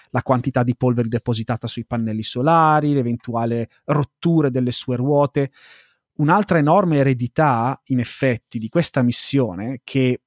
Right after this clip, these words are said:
magari non entra nella produzione scientifica, ma che sicuramente aiuterà altre missioni,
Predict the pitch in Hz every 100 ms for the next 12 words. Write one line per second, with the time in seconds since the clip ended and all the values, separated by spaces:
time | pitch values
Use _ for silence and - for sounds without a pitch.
0 | _ 135 127 139 190 190 165 170 - 151
1 | 139 135 139 131 - 143 131 - 127 120
2 | 147 120 123 117 120 123 - - - 175
3 | - 139 135 185 135 123 113 117 127 127
4 | 127 127 127 120 120 135 - 120 110 151